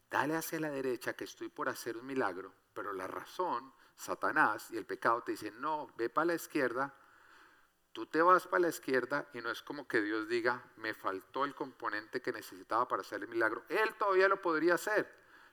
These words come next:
Lo que pasa es que Él lo iba a hacer a la derecha y tú te lo perdiste por irte para la izquierda. La fe te hace, es como preguntarle a Dios, "Señor, ¿en qué dirección va a estar el siguiente milagro?". Él te dice, "En esta". Ok,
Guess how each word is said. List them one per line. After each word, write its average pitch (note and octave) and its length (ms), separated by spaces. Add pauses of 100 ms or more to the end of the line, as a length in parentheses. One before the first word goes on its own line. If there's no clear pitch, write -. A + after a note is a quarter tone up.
Lo G#2+ 120
que A#2 120
pasa C#3 300
es - 120
que D3 240
Él C#3 100
lo C#3+ 80
iba C#3+ 100
a C3+ 40
hacer C#3 200
a C#3+ 40
la E3+ 120
derecha D3 380
y - 40
tú B2 120
te C3 100
lo B2+ 120
perdiste A2 380
por A2 160
irte F#2+ 200
para F#2 200
la F2 80
izquierda. - 580 (720)
La C#3 200
fe D#3 540 (360)
te B2+ 160
hace, D#3 280
es B2+ 100
como E3 200
preguntarle A#2+ 460
a C3+ 40
Dios, C3+ 240
"Señor, D3 580
¿en C#3+ 220
qué E3+ 200
dirección F3+ 640 (680)
va B2 60
a B2 40
estar C3 260
el C3 100
siguiente A#2+ 380
milagro?". G2+ 400
Él F2+ 100
te A2 100
dice, G#2 440
"En G#2+ 180
esta". - 420 (140)
Ok, F#3+ 340